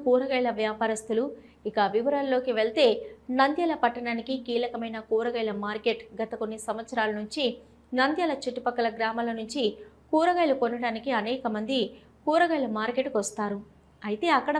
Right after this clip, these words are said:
మాత్రం సరైన సదుపాయాలు లేవు. చిన్నపాటి వర్షానికి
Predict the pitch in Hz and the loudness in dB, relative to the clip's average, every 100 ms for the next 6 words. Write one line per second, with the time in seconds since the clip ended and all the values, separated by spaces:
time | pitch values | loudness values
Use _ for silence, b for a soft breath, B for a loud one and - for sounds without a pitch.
0 | 269 262 294 240 B B B - 240 302 | 0 2 2 0 B B B 4 6 6
1 | 330 - 208 233 240 208 240 226 202 214 | 0 0 0 2 0 -2 2 2 2 2
2 | 208 B B B - 302 349 392 349 294 | 0 B B B -6 -2 0 0 0 0
3 | 226 208 262 233 208 | -2 -2 -2 -4 -4